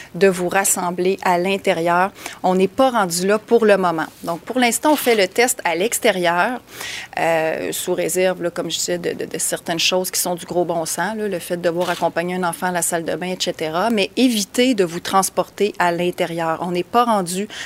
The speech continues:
à pouvoir autoriser les soupers entre amis,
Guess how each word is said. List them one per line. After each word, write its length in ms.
à 80
pouvoir 380
autoriser 680
les 160
soupers 380
entre 220
amis, 420